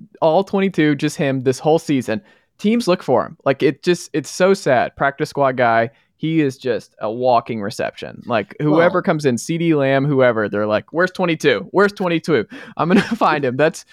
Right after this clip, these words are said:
Speaker 2: The
Speaker 1: that's that
Speaker 2: depth
Speaker 1: poor
Speaker 2: of this
Speaker 1: guy.
Speaker 2: team, that this defense has been exposed so badly, so
Speaker 1: Yeah.
Speaker 2: badly. I, I mean, Casey Hayward goes down, and they had no answers.
Speaker 1: I
Speaker 2: They had
Speaker 1: forgot all
Speaker 2: no
Speaker 1: about
Speaker 2: answers.
Speaker 1: Casey Hayward.
Speaker 2: Say what?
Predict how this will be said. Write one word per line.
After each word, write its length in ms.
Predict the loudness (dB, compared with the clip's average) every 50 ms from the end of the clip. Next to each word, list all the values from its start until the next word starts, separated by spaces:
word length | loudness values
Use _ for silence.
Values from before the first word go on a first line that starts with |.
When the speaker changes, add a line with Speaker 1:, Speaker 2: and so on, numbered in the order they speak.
| -20 -20
Speaker 2:
The 100 | -10 -4
Speaker 1:
that's 100 | 0 2 2
that 60 | 2
Speaker 2:
depth 120 | 2 2
Speaker 1:
poor 100 | 2 2 2
Speaker 2:
of 60 | 4
this 100 | 2 2 0
Speaker 1:
guy. 60 | 0 -2
Speaker 2:
team, 320 | -4 -4 -6 -6 -8 -6
that 160 | -6 -6 -4 -4
this 140 | -6 -6
defense 320 | -4 -6 -6 -6 -8 -10 -10
has 100 | -10 -10
been 140 | -8 -8 -10
exposed 400 | -10 -8 -6 -6 -6 -6 -6 -6
so 160 | -6 -6 -4
badly, 500 | -6 -8 -10 -10 -10 -10 -12 -12 -14 _ _
so 480 | -12 -6 0 2 4 6 6 6 4 2
Speaker 1:
Yeah. 100 | -2 -8
Speaker 2:
badly. 340 | -10 -14 -16 -18 -20 -20 _ _ _ _ _ -12
I, 220 | -10 -8 -6 -4 -4
I 40 | -4
mean, 320 | -2 -4 -4 -4 -6 -10 _ _ _ _ _ _ _
Casey 320 | 0 0 0 0 0 -2 -2
Hayward 340 | 0 0 0 0 -2 -2
goes 220 | -2 -2 -2 -2 -2
down, 420 | -2 -2 -2 -2 -2 -4 -6 -6 -6
and 80 | -4
they 100 | -4 -2
had 140 | -2 -4 -4
no 200 | -6 -6 -6 -8
answers. 420 | -10 -12 -14 -14 -16 -16 -16 -12 -10
Speaker 1:
I 40 | -8
Speaker 2:
They 60 | -8
had 20 |
Speaker 1:
forgot 360 | -8 -6 -2 0 0 0 2 2
all 40 | 2
Speaker 2:
no 100 | 2 2
Speaker 1:
about 100 | 2 0
Speaker 2:
answers. 300 | -2 -4 -8 -10 -10 -12
Speaker 1:
Casey 80 | -12 -12 -10
Hayward. 300 | -10 -8 -10 -10 -12 -14 _ _ _ _ _ _ _ _ _ _ _ _ _ _ _ _ -2
Speaker 2:
Say 120 | 0 2
what? 320 | 2 2 2 0 -4 -8